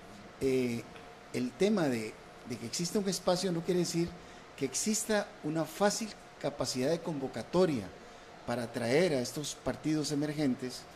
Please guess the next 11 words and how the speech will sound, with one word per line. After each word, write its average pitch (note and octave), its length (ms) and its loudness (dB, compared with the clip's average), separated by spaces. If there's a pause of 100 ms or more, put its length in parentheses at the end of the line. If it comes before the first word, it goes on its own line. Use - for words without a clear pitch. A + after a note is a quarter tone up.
(480)
eh, A2 420 2
a C3+ 100 0
la C#3 100 4
ciudadanía. F#2+ 560 0 (720)
Y D3 80 4
es E3+ 120 2
que G#3+ 120 6
esto F#3 580 6 (220)
resulta E3 440 0
muy D3+ 180 4
delicado D3 560 6